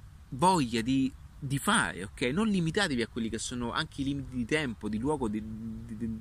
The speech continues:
di, nel posto in cui viviamo. Cioè,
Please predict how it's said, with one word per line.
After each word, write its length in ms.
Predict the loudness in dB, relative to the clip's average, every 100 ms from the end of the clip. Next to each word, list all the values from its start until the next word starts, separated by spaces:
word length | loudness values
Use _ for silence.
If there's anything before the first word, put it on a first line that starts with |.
| -4
di, 260 | -4 -4 -4
nel 320 | -4 -4 -4 -6
posto 320 | -4 -2 0
in 80 | -2
cui 220 | -2 0
viviamo. 500 | 0 0 -2 -4 -6 -10 -10 -12 -12 -10 -2
Cioè, 200 | 0